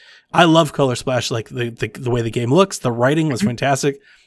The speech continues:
Speaker 1: The battling was awful, and I
Speaker 2: Oh, gosh.
Speaker 1: never wanna do that again. Um, so that one did not stick with me as well. So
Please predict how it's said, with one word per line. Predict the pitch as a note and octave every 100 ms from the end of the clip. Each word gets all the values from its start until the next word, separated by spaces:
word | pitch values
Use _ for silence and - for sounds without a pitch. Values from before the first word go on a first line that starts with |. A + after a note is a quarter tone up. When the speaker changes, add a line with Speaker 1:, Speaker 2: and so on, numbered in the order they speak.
| _
Speaker 1:
The | A#2
battling | C3 C3+ C3 A#2 G#2+
was | G#2+ G2+
awful, | G#2 - - - _
and | -
I | B2 A#2 - A2
Speaker 2:
Oh, | G2+ F#2 -
gosh. | C#3
Speaker 1:
never | C3 B2 A#2+
wanna | A#2+
do | G#2+ A2+
that | A2
again. | G#2 G#2 G#2 _ - - - _ -
Um, | A#2 G#2+ G#2
so | - A#2
that | C3+ C3
one | B2
did | B2+
not | A#2+ -
stick | A#2+
with | A2+ -
me |
as | G#2+
well. | A#2+ C3 C3+
So | - B2+ A#2+